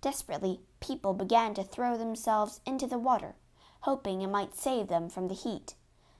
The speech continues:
But how could they breathe in the thick smoke? Out in the bay,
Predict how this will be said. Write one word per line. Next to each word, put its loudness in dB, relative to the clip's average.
But -8
how 0
could -4
they 4
breathe 2
in -8
the -6
thick -6
smoke? -4
Out 4
in 2
the 2
bay, 8